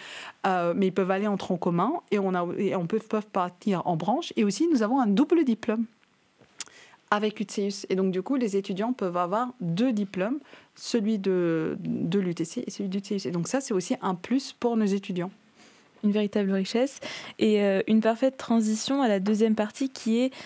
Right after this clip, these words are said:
Speaker 2: là, on a beaucoup parlé des étudiants U T C un qui veulent aller à l'étranger,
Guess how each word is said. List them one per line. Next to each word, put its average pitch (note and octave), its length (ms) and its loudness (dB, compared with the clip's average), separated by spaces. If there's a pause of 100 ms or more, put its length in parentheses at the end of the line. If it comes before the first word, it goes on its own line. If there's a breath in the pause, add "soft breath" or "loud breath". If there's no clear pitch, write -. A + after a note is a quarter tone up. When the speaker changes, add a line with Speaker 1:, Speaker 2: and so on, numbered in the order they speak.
(160 loud breath)
Speaker 2:
là, A#3 140 4
on A3+ 60 4
a F#3+ 80 4
beaucoup G#3 260 -2
parlé A3 300 2
des F#3+ 200 0
étudiants G#3+ 760 0
U G3+ 80 0
T G3+ 180 0
C G#3+ 220 -2
un A3 160 2
qui A3 200 -6
veulent G#3 220 2
aller G3 300 0 (100)
à G3+ 80 2
l'étranger, G3 600 2